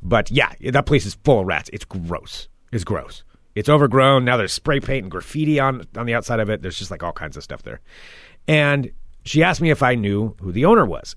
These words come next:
And coincidentally, if, if you listen to the show long enough, you know I've tried to find who out, who the owner is. Like, the, the former meth head people, they sold it to some other company. And this company, I believe, is just a cover-up company to where, um,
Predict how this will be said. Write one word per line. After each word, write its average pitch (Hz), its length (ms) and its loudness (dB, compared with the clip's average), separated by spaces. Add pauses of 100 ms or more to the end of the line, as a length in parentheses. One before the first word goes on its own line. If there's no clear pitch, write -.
And 107 320 -6
coincidentally, 117 800 2
if, 104 280 -10
if - 180 -12
you 120 100 -4
listen 117 180 -2
to 139 60 -2
the 120 40 -2
show 156 220 2
long 135 140 4
enough, 120 200 2
you 117 60 -2
know 110 100 2
I've 104 160 2
tried 135 460 0
to 143 40 -2
find 139 380 0
who 135 140 0
out, 143 160 2 (240)
who 139 120 -4
the 143 160 0
owner 147 200 2
is. 156 240 -6 (380)
Like, 123 120 0
the, 127 180 4
the 113 140 2
former 151 260 2
meth 123 200 2
head 135 120 2
people, 120 200 -2
they 117 120 0
sold 120 280 0
it - 80 -4
to 98 80 -6
some 123 260 -2
other 117 160 0
company. 117 480 -4 (260)
And 107 140 -2
this 113 160 0
company, 120 460 0
I 92 60 -2
believe, 107 280 -2
is 107 120 -2
just 101 260 -6
a 78 60 -10
cover-up 156 500 0
company 143 480 -2 (400)
to 120 100 -2
where, 98 560 0 (240)
um, 90 500 -4